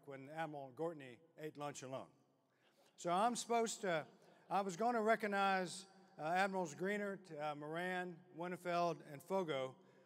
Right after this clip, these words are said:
who were supposed to be here this morning until they heard that I was speaking. So let me instead acknowledge, uh, Admiral Gortney, uh, and again, Admiral Daly, uh, and, uh, and we're very proud of all the work that you've done, uh, with the Institute, Pete.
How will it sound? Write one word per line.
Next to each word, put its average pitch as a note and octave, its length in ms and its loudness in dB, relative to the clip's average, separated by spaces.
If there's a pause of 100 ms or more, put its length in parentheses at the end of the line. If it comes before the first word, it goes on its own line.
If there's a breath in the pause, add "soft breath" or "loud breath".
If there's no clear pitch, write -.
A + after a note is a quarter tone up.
(120)
who E3 60 -2
were E3 120 2
supposed G3+ 320 0
to D#3+ 60 -10
be F#3 220 2
here E3+ 220 0
this D3 180 -8
morning D#3 400 0 (300 loud breath)
until F3 300 -4
they E3+ 160 0
heard E3 300 -2
that D3+ 80 -4
I D3+ 140 2
was C#3 160 -4
speaking. C#3 380 -4 (720 soft breath)
So F3 300 0
let G3+ 160 -2
me G#3+ 140 -2
instead F#3+ 640 2 (140)
acknowledge, F3+ 720 0
uh, D#3 40 0
Admiral E3 320 -2
Gortney, F3 360 2 (600 soft breath)
uh, C#3+ 200 -4
and E3 140 -4
again, F3+ 300 0
Admiral E3+ 260 0
Daly, F3 480 2 (500 loud breath)
uh, C3+ 360 -2 (200)
and, C#3+ 240 -12 (160)
uh, B2+ 280 -8 (360)
and D3+ 140 -14
we're D#3+ 160 -4
very F#3+ 320 -2
proud F3 340 -2
of D3 120 -8
all D#3 160 -4
the D3 60 -6
work D3+ 240 -6
that C3+ 100 -10
you've C#3+ 180 -10
done, C#3+ 420 -8
uh, B2+ 40 -10
with B2+ 180 -8
the C3 120 -8
Institute, C3 520 -10
Pete. A#2 180 -8